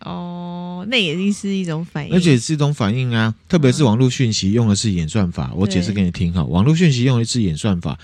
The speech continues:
Speaker 2: 声量大了就会出现。
Speaker 1: 嗯。
Speaker 2: 如果你不喜欢这讯息，你就去表达你不喜欢这讯息。
Speaker 1: 嗯。
Speaker 2: 才有办法造成它演算法的改变。好，你默不作声，它就是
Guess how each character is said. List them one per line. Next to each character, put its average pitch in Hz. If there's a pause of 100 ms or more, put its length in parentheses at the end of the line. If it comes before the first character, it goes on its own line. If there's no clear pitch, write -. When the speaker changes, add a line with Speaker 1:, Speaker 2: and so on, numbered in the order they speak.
(120)
Speaker 2:
声 139
量 131
大 120
了 92
就 101
会 98
出 87
现。 80 (180)
Speaker 1:
嗯。 -
Speaker 2:
如 143
果 151
你 107
不 127
喜 120
欢 98
这 107
讯 104
息， 85
你 170
就 117 (120)
去 117
表 82
达 78
你 82
不 117
喜 -
欢 85
这 90
讯 90
息。 - (300)
Speaker 1:
嗯。 180
Speaker 2:
才 120
有 117
办 113
法 82
造 104
成 95
它 101
演 82
算 98
法 71
的 64 (160)
改 -
变。 92 (160)
好， 80
你 98
默 127
不 104
作 101
声， 87
它 90
就 85
是 82